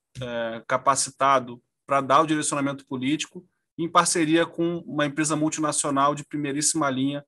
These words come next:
que é a Qualcomm, visando o mesmo propósito, desenvolver aqui no Brasil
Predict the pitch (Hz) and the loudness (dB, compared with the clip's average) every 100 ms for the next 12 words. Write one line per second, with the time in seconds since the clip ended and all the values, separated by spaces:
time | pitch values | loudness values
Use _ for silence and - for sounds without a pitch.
0 | _ _ - - 135 135 131 131 - 151 | _ _ -10 0 0 0 4 4 4 0
1 | 151 _ _ - 151 147 170 175 160 165 | -12 _ _ -10 -6 2 2 4 2 2
2 | 170 156 175 165 135 127 - - _ _ | 0 0 -2 0 0 0 -4 -12 _ _
3 | _ _ - 151 160 143 156 156 156 147 | _ _ -4 -2 0 0 0 0 -2 -2
4 | 143 131 120 139 170 | 0 0 0 -2 -2